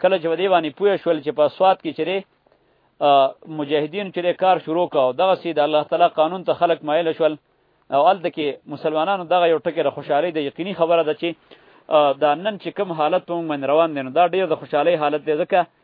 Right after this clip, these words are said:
موږ ته هغه حالت را یادېږي چې کوم په سوات کې و. په سوات کې هم چې زمونږ شروع شوې ده، <clears throat> نو هغه د څه نه شوې وه؟ اول د امیر صاحب محترم د اف ام نه شوې وه. هغې چې دی بیانونه شروع کړل، د هغې نه بعد چې دی،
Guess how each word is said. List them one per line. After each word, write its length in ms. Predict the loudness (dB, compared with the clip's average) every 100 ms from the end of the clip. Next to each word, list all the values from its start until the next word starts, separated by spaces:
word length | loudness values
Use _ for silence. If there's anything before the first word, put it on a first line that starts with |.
| _ _
موږ 140 | -8 -2
ته 80 | 0
هغه 140 | 2
حالت 340 | 2 2 0 0
را 80 | 0
یادېږي 320 | 0 -2 -6
چې 80 | -4
کوم 140 | -4
په 80 | -4
سوات 260 | -2 -2 -2
کې 120 | -8
و. 80 | -14 _ _ _ _ _ _ _
په 40 | -2
سوات 260 | 2 2
کې 120 | 2 -4
هم 160 | -4 -6
چې 120 | -2 -2 -2
زمونږ 240 | -6 -4 -6
شروع 300 | 0 2 2
شوې 240 | 4 2
ده، 140 | 4 2 -2 _ -8
<clears throat> 320 | -6 -4 -2
نو 80 | -2 0
هغه 180 | 0 2
د 60 | 2
څه 80 | 0
نه 100 | -4
شوې 220 | -4 -6
وه؟ 120 | -6 -10 _ _ _ _
اول 260 | 4 4 4
د 40 | 2
امیر 220 | 0 -2
صاحب 180 | -6 -8
محترم 360 | -2 -2 -2 -2
د 60 | -2 -2
اف 120 | -6
ام 100 | -6
نه 100 | -8
شوې 200 | -6 -6
وه. 80 | -6 _ _ _ _
هغې 220 | -4 -2
چې 100 | -4 -2
دی 100 | 0
بیانونه 360 | 0 -2 -4
شروع 260 | -6 -4 -4
کړل، 180 | -4 -4
د 40 |
هغې 180 | -4 -2
نه 60 | -4
بعد 220 | -2 -2
چې 120 | -4
دی، 120 | -8